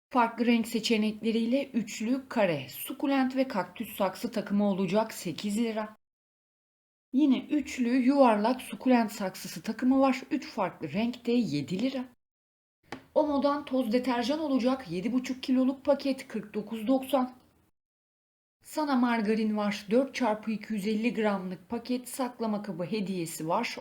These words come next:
On beş otuz. El testereleri gelecek. Otuz santim uzunluğunda. On altı doksan beş. Nitril kaplı örme eldivenler var. Kırk gram, üç doksan beş.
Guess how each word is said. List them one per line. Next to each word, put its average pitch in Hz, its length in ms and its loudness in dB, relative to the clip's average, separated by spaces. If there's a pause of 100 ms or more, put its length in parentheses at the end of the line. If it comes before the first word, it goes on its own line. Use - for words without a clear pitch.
On 156 240 -4
beş 214 200 -4
otuz. 240 420 -8 (1500)
El 269 160 4
testereleri 247 680 2
gelecek. 233 520 2
Otuz 233 280 -4
santim 208 460 -2
uzunluğunda. 190 800 -2
On 156 200 -4
altı 196 320 -4
doksan 240 500 0
beş. - 460 -4 (1200)
Nitril 269 460 0
kaplı 262 580 0
örme 196 340 0
eldivenler 202 640 0
var. 202 340 -2
Kırk - 280 -10
gram, 165 280 -6 (180)
üç 208 240 -8
doksan 233 500 -4
beş. 233 360 -8